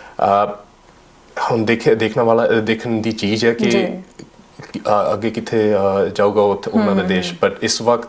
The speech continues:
Speaker 1: ਤਾਂ ਇਹੀ ਆ ਕਿ ਹੁਣ ਯੂ ਐਸ ਨੇ ਕੰਟਰੋਲ ਸਾਂਭ ਲਿਆ ਆ
Speaker 2: ਹੂੰ, ਹੂੰ, ਹੂੰ।
Speaker 1: ਤੇ, ਅ, ਉਹ ਹੋਪਫੁਲੀ, ਅ,
Speaker 2: ਹੂੰ।
Speaker 1: ਫ੍ਰੀ ਇਲੈਕਸ਼ਨ ਕਰਨਗੇ।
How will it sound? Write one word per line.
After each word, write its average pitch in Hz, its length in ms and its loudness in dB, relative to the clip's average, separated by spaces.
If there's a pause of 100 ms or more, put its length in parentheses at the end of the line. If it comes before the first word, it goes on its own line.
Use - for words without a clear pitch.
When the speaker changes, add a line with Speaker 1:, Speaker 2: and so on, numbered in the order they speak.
(140)
Speaker 1:
ਤਾਂ 110 280 4 (640)
ਇਹੀ 113 320 0
ਆ 101 120 4
ਕਿ 107 380 0
ਹੁਣ 104 140 -4
ਯੂ 101 180 0
ਐਸ 101 160 0
ਨੇ - 60 -8
ਕੰਟਰੋਲ 95 340 -2
ਸਾਂਭ 92 280 2
ਲਿਆ 120 240 2
ਆ - 20 0
Speaker 2:
ਹੂੰ, 110 220 2
ਹੂੰ, 190 200 -2
ਹੂੰ। 95 80 -4
Speaker 1:
ਤੇ, 107 420 2 (240)
ਅ, 76 260 -2
ਉਹ 104 200 0 (300)
ਹੋਪਫੁਲੀ, 101 520 0 (160)
ਅ, 101 60 2
Speaker 2:
ਹੂੰ। 101 180 0
Speaker 1:
ਫ੍ਰੀ 113 500 -2
ਇਲੈਕਸ਼ਨ 98 360 -2
ਕਰਨਗੇ। 90 460 -4